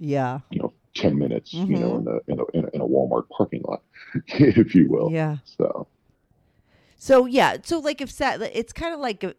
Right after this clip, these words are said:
Speaker 1: sex is your drug and you're just gonna, and you need to get high and you, s-,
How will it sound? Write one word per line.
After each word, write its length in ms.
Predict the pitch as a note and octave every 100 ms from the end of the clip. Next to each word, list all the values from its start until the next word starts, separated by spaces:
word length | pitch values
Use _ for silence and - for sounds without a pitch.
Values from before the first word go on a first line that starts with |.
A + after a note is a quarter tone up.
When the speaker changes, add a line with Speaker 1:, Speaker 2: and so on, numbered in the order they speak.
| -
Speaker 1:
sex 380 | - A3+ -
is 160 | G#3+ F3
your 100 | F3
drug 720 | D3 - D3+ E3+ D#3+ C3 C3+
and 180 | D#3 D#3+
you're 140 | F3+
just 260 | G3 G3 -
gonna, 180 | G3+ F#3
and 240 | E3 F3
you 60 | E3+
need 240 | F#3 F#3
to 100 | F3+
get 240 | E3 D#3+ C#3+
high 460 | D#3 F#3 E3+ B2+
and 360 | B2+ C#3 E3 E3+
you, 100 | E3
s-, 220 | D#3+ -